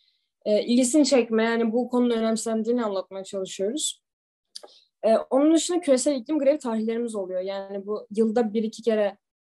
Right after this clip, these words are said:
iki üç kere veya olan büyük çapta olan şeyler. Yani, e, her zaman istediğimiz gibi iklim grevi de yapabiliyoruz ama bu küresel tarihlerde dünyanın neredeyse, neredeyse her ülkesinde, yani hatta geçen Antarktika'da bile yapmışlardı. Geçen küresel iklim grevinde,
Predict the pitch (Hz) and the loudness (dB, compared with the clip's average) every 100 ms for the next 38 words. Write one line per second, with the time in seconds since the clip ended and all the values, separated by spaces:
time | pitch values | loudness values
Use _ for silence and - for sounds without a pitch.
0 | _ _ 220 - 233 214 - 208 202 208 | _ _ -16 -6 -6 -4 -4 -2 0 2
1 | 202 190 208 220 294 233 196 240 254 233 | 2 2 2 0 -2 -8 -8 -4 -4 -2
2 | 220 202 - 196 196 196 196 190 190 208 | -2 -2 0 0 0 -6 -6 -4 -2 -2
3 | 208 202 202 _ _ _ _ - 208 214 | -2 -4 -8 _ _ _ _ -6 -4 0
4 | 262 269 262 262 262 226 233 - 233 247 | 2 2 2 -2 -2 -8 -8 -4 -2 -2
5 | 240 220 233 240 - _ - 208 254 233 | -4 -6 -4 -4 -4 _ -20 -8 -4 0
6 | 233 247 240 208 185 214 269 311 294 254 | 0 2 0 -2 -8 -6 -4 -2 -2 -2
7 | 269 240 226 220 262 247 240 220 202 202 | -4 -4 -4 -2 -4 -4 -4 -4 -4 -4
8 | 202 320 240 202 214 220 226 277 311 _ | -4 -6 -8 -2 0 2 2 0 -2 _
9 | _ - 226 254 247 247 - 240 - 269 | _ -6 -2 -2 -4 -8 -8 -6 -2 2
10 | 294 233 226 247 240 214 190 - 190 190 | 4 2 2 2 2 0 -8 -8 -6 -6
11 | 196 208 226 220 214 214 240 220 214 220 | -4 -6 -2 -2 -2 -2 -4 -4 -2 -2
12 | 214 247 233 214 202 208 233 202 220 214 | -4 -6 -2 -2 -2 0 0 0 -4 -10
13 | - 180 175 190 190 202 196 196 202 202 | -8 -8 -4 -4 -2 -4 -2 -4 -2 -4
14 | 190 202 196 196 196 214 294 | -4 -4 -2 0 2 2 0